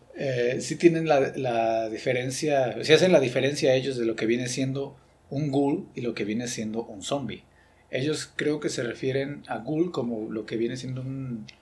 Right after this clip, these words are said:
una criatura descarnada que sí viene siendo un cuerpo resucitado. Y un zombie creo que lo tienen exclusivamente para...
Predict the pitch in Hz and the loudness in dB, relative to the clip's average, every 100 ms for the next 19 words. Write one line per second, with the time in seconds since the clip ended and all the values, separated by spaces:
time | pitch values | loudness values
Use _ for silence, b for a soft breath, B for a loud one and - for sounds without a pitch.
0 | b b b b b b b b b - | b b b b b b b b b -6
1 | 147 151 151 135 123 139 135 123 120 - | -2 0 -2 0 0 2 2 2 0 -2
2 | 110 117 120 123 131 123 101 92 92 90 | -4 -2 -2 -2 -2 -4 -8 -8 -10 -12
3 | - 123 120 127 123 117 - 110 - 113 | -6 -4 -4 -6 -6 -6 -2 -2 -2 -6
4 | 104 - - - 156 147 117 - b b | -6 -10 -12 -2 0 0 -4 -16 b b
5 | b - 170 180 170 - 147 139 131 127 | b -6 -2 0 -2 -4 -4 -4 -6 -10
6 | b b b - 131 131 143 127 147 143 | b b b -10 -8 -4 -4 -4 -6 -6
7 | 139 131 127 135 135 131 131 117 107 104 | -8 -8 -4 -4 -4 -6 -2 0 2 0
8 | 101 95 95 | -4 -10 -16